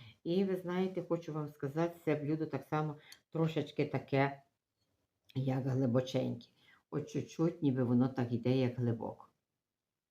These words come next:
Ну, така красота. Ну, дійсно, таке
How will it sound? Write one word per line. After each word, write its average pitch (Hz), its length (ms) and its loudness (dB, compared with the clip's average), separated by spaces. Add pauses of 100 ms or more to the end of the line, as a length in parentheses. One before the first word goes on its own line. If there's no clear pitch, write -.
(320)
Ну, 127 240 -6 (480)
така 135 260 -6
красота. 120 600 -12 (200)
Ну, 113 120 -6
дійсно, 117 380 -6
таке 120 400 -4